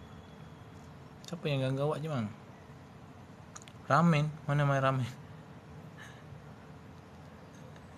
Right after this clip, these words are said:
Cimang? Hmm? Cimang? Susah nak tidur ni?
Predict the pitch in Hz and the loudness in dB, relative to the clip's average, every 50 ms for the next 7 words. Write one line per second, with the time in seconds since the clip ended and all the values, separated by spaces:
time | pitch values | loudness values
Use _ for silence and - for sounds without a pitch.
0 | - - - 143 131 120 - - - - - - - - - - - - - - | -10 0 6 8 8 8 6 4 -8 -12 -12 -12 -14 -14 -14 -14 -14 -14 -12 -12
1 | - - - - - - - - - - - - - - - - - - - - | -10 -10 -10 -12 -12 -12 -12 -12 -12 -12 -14 -14 -14 -14 -14 -14 -12 -12 -12 -12
2 | - - - - - - - - - - - - - - - - - - - - | -12 -14 -14 -14 -14 -14 -14 -14 -14 -14 -14 -14 -14 -14 -14 -14 -14 -14 -14 -14
3 | - - - - - - - - - - - - - - - - - - - - | -14 -14 -14 -14 -14 -14 -14 -14 -14 -14 -14 -14 -14 -14 -14 -14 -14 -14 -14 -14
4 | - - - - - - - - - - - - - - - - - - - - | -14 -12 -12 -12 -12 -14 -14 -14 -14 -14 -14 -14 -14 -14 -14 -14 -14 -12 -14 -14
5 | - - - - - - - 151 143 170 254 349 - - - - - - - - | -14 -14 -14 -14 -6 4 8 12 12 12 12 10 6 -6 -10 -12 -12 -12 -12 -12
6 | - - - - - - - - - - - - - - - - - - - - | -12 -12 -12 -14 -14 -14 -14 -14 -14 -14 -14 -12 -12 -12 -12 -12 -14 -14 -12 -2
7 | - - 156 147 135 127 123 123 127 127 123 - - - - - - - - - | 4 6 8 10 10 10 10 8 8 6 4 2 -4 -10 -12 -12 -12 -14 -14 -12
8 | - - - - - - - - - - - - - - - - - - - - | -12 -12 -12 -12 -12 -12 -14 -14 -14 -14 -14 -14 -14 -14 -14 -14 -12 -12 -12 -12
9 | - - - - - - - - - - - - - - - - - - - - | -12 -12 -12 -12 -12 -12 -12 -14 -14 -14 -14 -14 -14 -14 -14 -14 -14 -14 -14 -16
10 | - - - - - - - - - - - - - - - - - - - - | -14 -14 -14 -14 -14 -14 -16 -16 -16 -16 -16 -16 -16 -14 -14 -14 -14 -14 -14 -14
11 | - - - - - - - - - - - - - - - - - - - - | -14 -14 -14 -14 -14 -14 -14 -14 -14 -14 -14 -14 -14 -14 -14 -14 -14 -14 -14 -10
12 | - 147 135 - - 160 147 143 147 156 160 165 185 180 139 107 | -8 -8 -6 -2 2 2 4 4 4 2 2 4 6 6 6 4